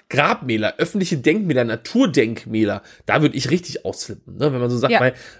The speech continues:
Speaker 1: Bilder kann man neu malen, Naturdenkmäler sind halt zum Teil, also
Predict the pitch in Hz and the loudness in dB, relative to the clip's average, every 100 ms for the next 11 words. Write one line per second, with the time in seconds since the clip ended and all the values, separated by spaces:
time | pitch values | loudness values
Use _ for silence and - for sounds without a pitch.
0 | - - 131 170 165 143 139 127 151 120 | -16 -4 2 4 2 2 2 4 2 2
1 | 110 113 110 131 139 131 131 123 131 127 | -2 -4 -6 -4 -2 0 0 0 -2 -6
2 | 110 - 120 139 120 | -8 -10 -6 -4 -4